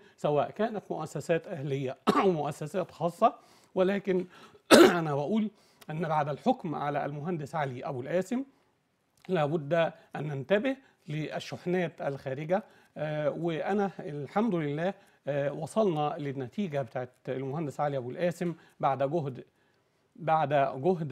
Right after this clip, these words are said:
آه، شديد وجهد كبير. آه، وأنا بتقدم بكامل الشكر والتقدير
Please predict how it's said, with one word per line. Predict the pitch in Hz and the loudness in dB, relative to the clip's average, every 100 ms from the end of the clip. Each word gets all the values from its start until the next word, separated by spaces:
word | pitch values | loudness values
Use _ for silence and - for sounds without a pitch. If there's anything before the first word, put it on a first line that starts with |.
| 139 | -4
آه، | - 135 127 127 123 - - | 0 0 2 -2 -4 -8 -12
شديد | - 139 165 202 233 _ - | -8 -6 -2 -2 -2 _ -8
وجهد | 135 139 160 135 | -4 0 -2 -4
كبير. | - 127 165 175 180 _ _ | -6 -6 -2 -2 -4 _ _
آه، | 151 143 139 131 | -6 -2 0 -2
وأنا | 143 139 165 151 | -2 -4 -2 -4
بتقدم | 147 139 123 156 139 147 151 - _ | -6 -6 -4 -4 -2 -6 -6 -10 _
بكامل | 120 117 175 170 156 151 147 _ - | -10 -2 0 0 -2 -6 -10 _ -10
الشكر | - 180 180 131 | -6 -4 -4 -4
والتقدير | 117 - - 143 156 170 | -6 -8 -12 -8 -4 -4